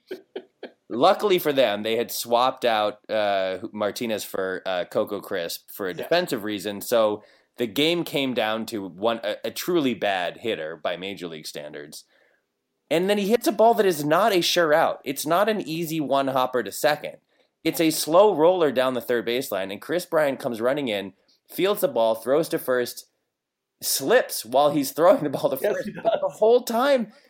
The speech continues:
Speaker 1: he's smiling. It's one of the craziest things I have ever seen. The ball got hit to him, and he is such a cool cat that he was like, "Oh, I'm gonna make the w-, the final out in the World Series. This is great." Like, he's <laughs> like, he's completely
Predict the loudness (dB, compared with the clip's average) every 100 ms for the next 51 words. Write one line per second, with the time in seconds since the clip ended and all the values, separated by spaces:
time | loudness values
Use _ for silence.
0 | -20 _ 0 0 0 -2 0 2 4 4
1 | 2 0 -4 -4 -6 -4 -2 -2 -4 -4
2 | 0 2 0 -2 -2 -2 2 4 4 2
3 | 4 2 4 0 -2 -4 -2 -2 -4 -12
4 | -20 _ _ -20 _ _ 0 0 6 8
5 | 8 8 4 4 2 0 0 0 -2 -6
6 | -6 -4 -2 -2 -2 0 0 0 -4 -4
7 | -4 0 0 0 0 0 0 -6 _ _
8 | _ _ 2 4 4 4 2 4 8 8
9 | 6 4 2 2 2 2 0 0 -2 -2
10 | 0 2 2 2 2 2 4 4 4 4
11 | 0 0 2 2 0 -4 -2 0 0 -4
12 | _ 0 0 4 4 6 0 0 -6 -6
13 | -8 _ _ -4 -2 -2 -2 -4 -6 -2
14 | -2 -2 -6 -6 -6 -10